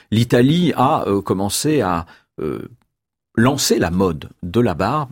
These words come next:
dans le milieu curial. La barbe n'est pas rustique. Quand elle apparaît, et de ce point de vue-là,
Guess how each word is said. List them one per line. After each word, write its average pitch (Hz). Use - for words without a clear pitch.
dans 131
le 101
milieu 98
curial. 90
La 143
barbe 196
n'est 131
pas 139
rustique. -
Quand 139
elle 135
apparaît, 123
et 80
de 113
ce 104
point 110
de 104
vue-là, 156